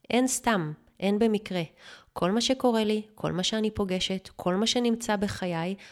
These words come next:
קורה כדי שאלמד מזה, כדי שארכוש או אפתח מעלות ואיכויות, כדי שאוכל להתפתח ולצמוח, כדי ללמוד שיעורים מסוימים.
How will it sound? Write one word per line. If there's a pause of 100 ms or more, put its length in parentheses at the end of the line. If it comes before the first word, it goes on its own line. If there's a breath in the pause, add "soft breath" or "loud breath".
(160 loud breath)
קורה
כדי
שאלמד
מזה, (360 loud breath)
כדי
שארכוש
או
אפתח
מעלות
ואיכויות,
כדי
שאוכל
להתפתח
ולצמוח, (340 loud breath)
כדי (200)
ללמוד
שיעורים
מסוימים.